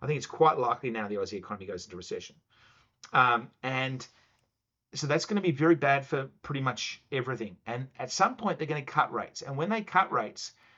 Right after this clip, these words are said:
fixed rate bonds are gonna perform brilliantly because they appreciate and value the more interest rates decline. So we were super negative floating rate bonds,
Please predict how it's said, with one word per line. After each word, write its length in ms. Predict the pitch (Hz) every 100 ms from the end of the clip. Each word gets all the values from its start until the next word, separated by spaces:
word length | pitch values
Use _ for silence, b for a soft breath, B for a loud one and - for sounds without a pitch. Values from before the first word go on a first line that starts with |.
| b _
fixed 320 | - 185 -
rate 200 | 156 131
bonds 380 | 127 120 110 104
are 140 | - 117
gonna 160 | 113
perform 560 | 107 110 - 120 113 92
brilliantly 480 | 95 131 127 110 90
because 180 | 95 104
they 160 | 135
appreciate 800 | 139 - - 143 151 - 131 107
and 160 | 107 104
value 420 | 107 113 95 90 b b b _
the 60 | 117
more 220 | 123 113 135
interest 260 | 131 120
rates 260 | 120 107 -
decline. 600 | 127 107 113 107 98 80
So 300 | - 120 113 B B -
we 240 | 131 202
were 160 | 214 175
super 440 | - - 214 185
negative 540 | 135 117 120 113 107 - _ _ _ _ _
floating 580 | - - - 156 160 151
rate 280 | 135 127
bonds, 640 | 127 117 117 117 113 -